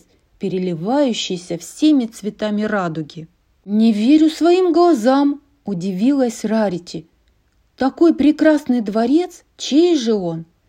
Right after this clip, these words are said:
«Полагаю, он твой, принцесса Искорка», сказала Селестия. Она вместе с сестрами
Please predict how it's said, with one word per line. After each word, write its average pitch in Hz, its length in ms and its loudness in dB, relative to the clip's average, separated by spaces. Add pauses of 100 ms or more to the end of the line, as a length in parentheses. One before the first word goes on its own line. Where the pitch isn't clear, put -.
(920)
«Полагаю, 180 760 -2
он 214 200 -2
твой, 240 460 -2
принцесса 190 760 -6
Искорка», 175 880 -6
сказала 190 680 -8
Селестия. 170 880 -8 (580)
Она 247 380 0
вместе 190 540 -4
с - 40 -14
сестрами 196 800 -6